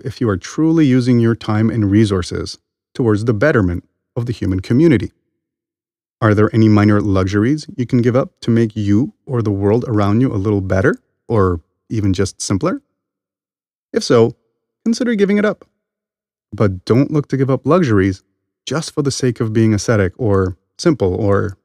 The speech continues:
minimalist or a tough guy. That brings us to the end of the episode, and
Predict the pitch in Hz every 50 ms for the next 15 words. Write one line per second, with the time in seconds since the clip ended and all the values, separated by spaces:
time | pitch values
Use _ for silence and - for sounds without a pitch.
0 | _ - 160 160 160 156 151 147 147 147 - - - _ _ _ _ _ _ _
1 | _ 190 143 98 - - 101 - - 92 80 - _ _ _ _ _ _ _ _
2 | _ _ _ _ _ _ _ _ _ _ _ _ _ _ _ _ _ _ _ _
3 | _ _ _ _ _ _ _ _ _ _ _ _ _ _ _ _ _ _ _ _
4 | _ _ _ _ _ _ _ - - - - 269 254 226 240 226 - - 190 151
5 | 139 131 139 135 135 127 117 113 123 117 107 - - - - 117 107 110 110 107
6 | 107 104 104 104 101 -